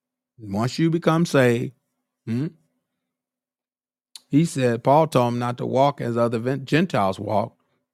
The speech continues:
in the vanity of their mind. Why? "Having their understanding darkened, being alienated,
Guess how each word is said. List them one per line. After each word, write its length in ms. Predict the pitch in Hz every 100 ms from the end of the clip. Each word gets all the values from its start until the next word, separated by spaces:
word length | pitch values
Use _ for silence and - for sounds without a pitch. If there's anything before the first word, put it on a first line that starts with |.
| -
in 180 | 110 113
the 80 | 107
vanity 480 | 107 107 113 117 117
of 160 | 117
their 120 | 127
mind. 380 | 135 170 147 92 _ _ _ _ _ _ _
Why? 340 | 127 147 107 - _ _ _ _ _ _ _ _
"Having 340 | 123 120 117 113
their 140 | 107
understanding 840 | 117 113 104 - 123 120 104 98
darkened, 580 | 101 147 160 165 110 104
being 300 | 110 107 98 _ _ _ -
alienated, 800 | 269 392 156 92 80 76 76